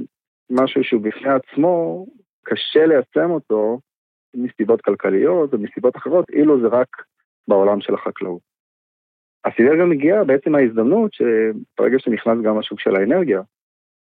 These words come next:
אז יש פה בעצם איזשהו סוג של, אילו אני אקים עכשיו,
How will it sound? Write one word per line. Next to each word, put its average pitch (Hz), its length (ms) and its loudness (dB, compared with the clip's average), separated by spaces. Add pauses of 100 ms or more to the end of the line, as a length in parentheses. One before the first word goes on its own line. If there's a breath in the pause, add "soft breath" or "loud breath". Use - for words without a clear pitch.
(120)
אז 95 100 -10 (100)
יש 127 80 -6
פה 135 80 -2
בעצם 127 420 0
איזשהו 120 360 -2 (160)
סוג 127 260 2
של, 98 380 -4 (680)
אילו 135 220 4
אני 120 140 2
אקים 127 240 0
עכשיו, 92 480 -4